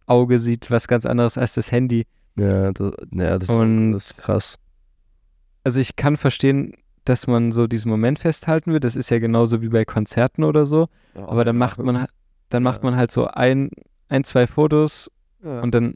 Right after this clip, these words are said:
Speaker 1: Handy weg. Und
Speaker 2: Ja.
Speaker 1: dann genießt den Moment. Ey, das ist bei Konzerten, das ist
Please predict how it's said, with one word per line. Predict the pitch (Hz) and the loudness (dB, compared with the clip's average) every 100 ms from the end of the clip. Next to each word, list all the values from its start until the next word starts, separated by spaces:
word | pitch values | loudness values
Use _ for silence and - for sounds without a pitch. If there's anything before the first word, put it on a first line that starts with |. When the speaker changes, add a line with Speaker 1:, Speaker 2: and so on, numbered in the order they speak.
| - | -4
Speaker 1:
Handy | 117 127 117 | 0 2 2
weg. | 104 - - - _ | 0 -4 -12 -20 _
Und | 120 | -2
Speaker 2:
Ja. | 117 | 2
Speaker 1:
dann | 117 117 117 _ | 2 0 -6 _
genießt | - 123 147 156 - | -2 2 2 0 0
den | 120 | 2
Moment. | 113 110 107 101 _ _ _ _ _ _ - | 2 0 -2 -4 _ _ _ _ _ _ -8
Ey, | 123 | -2
das | 123 - | -2 -2
ist | - - | -4 0
bei | 131 | 0
Konzerten, | - 127 - 139 - 131 123 | 2 0 2 0 0 -2 -2
das | 127 - - | -2 -4 -6
ist | 147 | -8